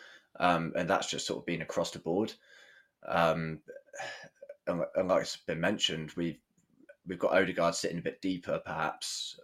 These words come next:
because we've not got Xhaka anymore. So we're kind of playing with those two attacking, attacking-minded centre midfielders. So Odegaard's not in the mix as much, um, and that could have a knock-on effect. But yeah, I just think overall, sort of Martinelli's been not g-,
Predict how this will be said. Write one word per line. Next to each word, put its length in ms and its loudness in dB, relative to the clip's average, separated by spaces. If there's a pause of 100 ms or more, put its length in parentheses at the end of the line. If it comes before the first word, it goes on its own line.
because 400 -4
we've 180 -4
not 180 -2
got 120 0
Xhaka 360 2
anymore. 460 -6 (420)
So 220 2
we're 100 0
kind 260 0
of 100 -10
playing 280 2
with 120 -8
those 200 -2
two 320 -4
attacking, 540 -4 (100)
attacking-minded 680 -2
centre 220 -4
midfielders. 560 -2
So 340 2 (600)
Odegaard's 480 2
not 160 0 (140)
in 80 -2
the 80 0
mix 320 0
as 320 0
much, 680 2
um, 460 2 (100)
and 120 -8
that 140 0
could 100 -10
have 140 -2
a 40 -4
knock-on 280 -4
effect. 460 0
But 220 4 (580)
yeah, 300 10 (100)
I 100 4
just 220 0
think 220 2
overall, 500 0
sort 220 -6
of 40 -12
Martinelli's 520 0
been 120 -4
not 180 -2
g-, 100 -12